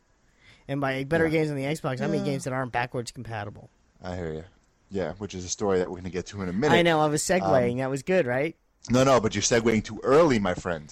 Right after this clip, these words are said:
Speaker 1: Oh, I thought we were ready to
Speaker 2: Because
Speaker 1: move
Speaker 2: I wanna
Speaker 1: on.
Speaker 2: talk about the top twenty-five software sales for the month of May.
Speaker 1: Okay.
Speaker 2: Where the, the news is a little bit better for three sixty there, 'cause they have ten out of the top twenty-five titles.
Speaker 1: Really? I didn't know there were ten games on the three sixty.
Speaker 2: Yeah.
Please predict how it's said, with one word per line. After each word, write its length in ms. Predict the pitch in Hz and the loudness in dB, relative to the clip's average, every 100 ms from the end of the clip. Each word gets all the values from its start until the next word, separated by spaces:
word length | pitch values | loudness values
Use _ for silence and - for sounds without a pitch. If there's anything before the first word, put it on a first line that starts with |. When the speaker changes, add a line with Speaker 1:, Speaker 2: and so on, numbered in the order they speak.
| - | -12
Speaker 1:
Oh, 140 | - 135 | -6 -4
I 80 | 135 | -2
thought 180 | 160 139 | -2 -2
we 60 | |
were 120 | 135 127 | -2 -2
ready 200 | 131 123 | -4 -4
to 80 | |
Speaker 2:
Because 180 | 120 117 | -2 2
Speaker 1:
move 80 | 110 | 4
Speaker 2:
I 40 | |
wanna 160 | 120 117 | 6 4
Speaker 1:
on. 60 | 113 | 4
Speaker 2:
talk 260 | 123 113 | 0 2
about 180 | 113 107 | 2 0
the 80 | 110 | 0
top 260 | 123 110 - | -2 -2 -2
twenty-five 520 | 120 110 107 101 95 | -4 -2 0 0 0
software 500 | 135 120 123 113 92 | 0 0 0 -2 -4
sales 520 | - 82 80 80 - - | -4 -6 -6 -8 -14 -10
for 120 | 95 | -8
the 80 | 85 | -6
month 240 | 85 80 | -8 -8
of 80 | 87 | -8
May. 340 | 87 87 104 - _ _ _ _ _ - | -4 -4 -6 -10 _ _ _ _ _ -14
Speaker 1:
Okay. 140 | 151 - | 0 4
Speaker 2:
Where 200 | 202 151 | 4 4
the, 60 | |
the 80 | 123 | 2
news 280 | 120 160 151 | 4 4 6
is 140 | 147 123 | 4 4
a 60 | |
little 240 | 117 127 120 | 4 4 4
bit 160 | 117 | 2
better 280 | 123 120 101 | 6 6 4
for 100 | 98 | 0
three 240 | 95 92 87 | -8 -8 -8
sixty 380 | 98 90 - 98 | -8 -8 -6 2
there, 460 | 151 139 110 117 - - - - | 4 6 6 2 -6 -16 -14 -6
'cause 140 | 110 104 | -4 2
they 120 | 113 | 4
have 200 | 110 95 | 4 0
ten 380 | - 131 120 110 | 2 4 4 2
out 220 | 78 101 | 2 0
of 100 | 90 | 0
the 80 | 95 | -4
top 300 | - 98 90 | 0 0 0
twenty-five 580 | - 101 95 92 87 82 | -2 -4 -2 0 -2 -2
titles. 520 | 90 87 69 52 - _ - _ _ | -4 -4 -4 -12 -20 _ -20 _ _
Speaker 1:
Really? 360 | 156 254 220 135 | -2 0 2 0
I 60 | 160 | -2
didn't 160 | 180 | 0
know 80 | 180 | 0
there 100 | 175 | 0
were 80 | 160 | -2
ten 220 | - 196 | -2 -4
games 360 | 185 190 233 180 | -2 -4 -4 -4
on 120 | 123 | -6
the 60 | |
three 160 | 113 120 | -6 -8
sixty. 420 | 117 113 - 120 | -8 -12 -12 -8
Speaker 2:
Yeah. 320 | 110 92 101 | -2 2 2